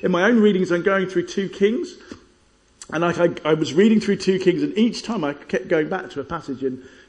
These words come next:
two Kings six. So that's what we're gonna read this morning. That's what I feel God's given me to give to you. Um, I hope it's from God. So let's, uh, read, shall we? Two Kings chapter six, verse eight to twenty-three.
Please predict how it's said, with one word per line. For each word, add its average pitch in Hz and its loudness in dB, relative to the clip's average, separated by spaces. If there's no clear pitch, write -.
two 143 -2
Kings 135 -10
six. - -6
So 131 -8
that's 180 -6
what 180 6
we're 165 2
gonna 160 0
read 185 8
this 196 -6
morning. 226 2
That's 185 -6
what 165 -8
I - -20
feel 160 0
God's 170 -4
given 196 4
me 190 2
to 180 -2
give 214 0
to - 0
you. 262 4
Um, 143 -4
I 156 -4
hope 202 0
it's 190 4
from 208 0
God. 226 2
So 196 0
let's, 196 2
uh, 196 2
read, 170 4
shall 180 4
we? 135 2
Two 262 4
Kings 233 2
chapter - -18
six, - -4
verse 139 -8
eight 151 -8
to - -20
twenty-three. 120 -18